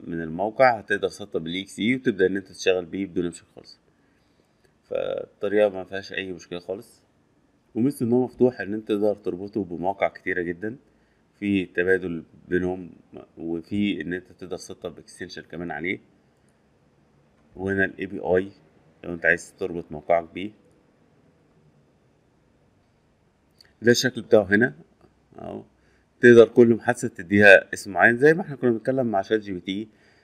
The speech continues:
عادي، وهنا تختار الموديل اللي انت عايز تتكلم معاه. فالتجربة جميلة جدا وروعة والحاجات دي كلها. طب ايه العيوب؟ العيوب اولا هو معتمد على الجهاز بتاعك، فالجهاز بتاعك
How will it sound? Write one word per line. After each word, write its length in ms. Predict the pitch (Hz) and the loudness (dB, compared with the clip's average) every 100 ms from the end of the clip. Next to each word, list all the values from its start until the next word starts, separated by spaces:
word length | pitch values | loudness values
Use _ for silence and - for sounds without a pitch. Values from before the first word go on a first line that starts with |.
| _ | _
عادي، 320 | 92 101 107 123 _ _ _ _ _ _ _ _ _ _ _ _ _ _ _ _ _ _ _ _ _ | 6 6 4 -8 _ _ _ _ _ _ _ _ _ _ _ _ _ _ _ _ _ _ _ _ _
وهنا 380 | 117 107 113 120 | -4 2 6 6
تختار 320 | - - 117 | 2 6 6
الموديل 320 | 110 110 117 | 8 4 4
اللي 100 | 101 | 2
انت 100 | 104 | 4
عايز 200 | 104 107 | 4 4
تتكلم 320 | - 110 104 92 | 0 0 0 0
معاه. 280 | 82 107 131 _ _ _ _ _ _ _ _ _ _ _ _ _ _ _ _ _ _ _ _ _ - | -2 -2 -4 _ _ _ _ _ _ _ _ _ _ _ _ _ _ _ _ _ _ _ _ _ 4
فالتجربة 760 | 110 110 107 - 113 131 139 | 8 8 8 4 2 6 6
جميلة 160 | 120 123 | 6 6
جدا 360 | 123 120 120 | 4 4 4
وروعة 480 | 110 98 104 110 104 | 2 2 4 4 4
والحاجات 480 | 98 98 101 95 95 | 2 -2 -4 -2 -2
دي 100 | 90 | -2
كلها. 340 | - 80 80 _ _ _ _ - | -12 -10 -12 _ _ _ _ 0
طب 140 | 95 - 110 | 0 4 6
ايه 120 | 143 | 8
العيوب؟ 480 | 143 117 127 - - | 8 6 4 0 -4
العيوب 420 | 101 120 151 - | 2 2 2 2
اولا 360 | 113 127 127 | 2 2 0
هو 160 | 127 135 | 0 0
معتمد 300 | 113 120 123 | -2 -2 0
على 60 | 101 | 2
الجهاز 220 | 107 - | 0 2
بتاعك، 260 | 107 73 - _ _ _ _ _ _ - | 2 2 -2 _ _ _ _ _ _ -4
فالجهاز 380 | 90 90 117 | 2 4 4
بتاعك 220 | - 123 | 2 -6